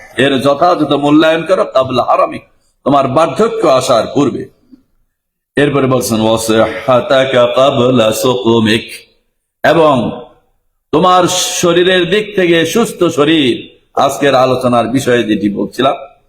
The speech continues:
তার সেহা, যে আল্লাহ রাসূল সাল্লাল্লাহু আলাইহি ওয়াসাল্লাম বলছেন, "তোমার সেহাত, তোমার শারীরিক সুস্থতা, এটাকে কদর দাও, এটাকে মূল্যায়ন করো, এটাকে মূল্য দাও,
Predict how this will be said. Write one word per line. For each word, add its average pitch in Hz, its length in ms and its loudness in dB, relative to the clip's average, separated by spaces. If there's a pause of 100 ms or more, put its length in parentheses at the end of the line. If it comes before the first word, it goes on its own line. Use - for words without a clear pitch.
(300)
তার 131 120 2
সেহা, 95 480 -2 (540)
যে 123 80 2
আল্লাহ 165 240 2
রাসূল 175 240 0
সাল্লাল্লাহু - 20 -2
আলাইহি 190 60 0
ওয়াসাল্লাম 180 320 0
বলছেন, 180 340 2
"তোমার 170 320 2
সেহাত, 170 440 0 (600)
তোমার 170 240 2
শারীরিক 170 440 0
সুস্থতা, 160 800 0 (420)
এটাকে 175 440 0
কদর 151 300 0
দাও, 135 320 2
এটাকে 147 320 0
মূল্যায়ন 131 500 2
করো, 151 300 2
এটাকে 135 320 0
মূল্য 147 340 2
দাও, 175 500 0